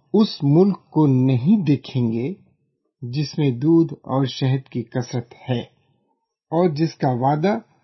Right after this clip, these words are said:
اس نے قسم کھا کر ان کے باپ دادا سے کیا تھا۔ نتیجے میں اسرائیلی فوراً ملک میں داخل نہ ہو سکے،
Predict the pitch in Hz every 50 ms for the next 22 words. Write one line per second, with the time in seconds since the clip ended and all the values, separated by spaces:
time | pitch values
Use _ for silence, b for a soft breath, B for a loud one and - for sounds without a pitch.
0 | _ _ - - 143 - - 147 143 135 127 - - 139 139 - 220 220 196 -
1 | - 165 156 135 - 170 170 - - 147 139 135 120 - 135 120 110 110 123 147
2 | 156 175 165 139 120 131 123 120 113 131 123 - - 120 117 _ - 165 170 147
3 | 120 - - - 117 - _ _ _ _ _ _ _ _ _ _ _ _ _ _
4 | _ - - 135 151 165 160 - 202 202 185 202 233 233 226 233 208 - - 160
5 | 139 - - - 156 156 175 190 208 208 180 - - 160 165 180 196 214 214 196
6 | 170 160 165 175 185 - - 160 160 160 139 110 135 131 123 - - 156 135 127
7 | 127 139 147 135 131 123 - - 107 - - - 110